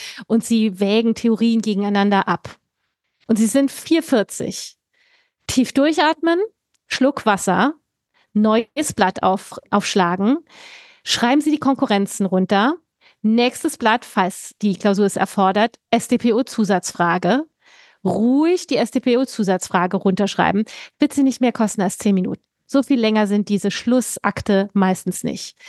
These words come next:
Dann sind Sie bei vier fünfzig. Die zehn Minuten, die Sie verloren haben, die hätten Sie nie gerettet. In keinem Punkt. Dann war sowieso das Zeitmanagement nicht optimal. Das heißt, Sie haben Ihren optimalen letzten Eindruck,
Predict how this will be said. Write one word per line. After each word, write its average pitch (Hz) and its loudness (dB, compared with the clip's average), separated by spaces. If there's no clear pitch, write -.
Dann 220 0
sind 262 2
Sie 311 2
bei 254 0
vier 277 0
fünfzig. - -4
Die 220 2
zehn 359 0
Minuten, 330 0
die 262 2
Sie 247 2
verloren 202 0
haben, - -8
die 208 2
hätten 208 0
Sie 220 0
nie 214 2
gerettet. - -4
In 208 0
keinem 196 0
Punkt. - -4
Dann 180 0
war 233 2
sowieso 269 2
das 202 -4
Zeitmanagement 196 0
nicht 196 0
optimal. - -2
Das - -4
heißt, 233 0
Sie 214 0
haben 269 0
Ihren 220 0
optimalen 208 0
letzten 190 -4
Eindruck, 208 0